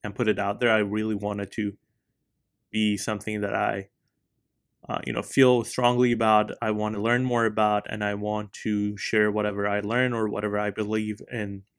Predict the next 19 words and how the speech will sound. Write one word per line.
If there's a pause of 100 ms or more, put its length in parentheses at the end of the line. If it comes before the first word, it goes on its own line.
(140)
in
that
subject
with, (280)
with
you
guys. (1040)
Now,
that
being
said, (140)
uh, (560)
I
think
if
you
are
on
Twitter,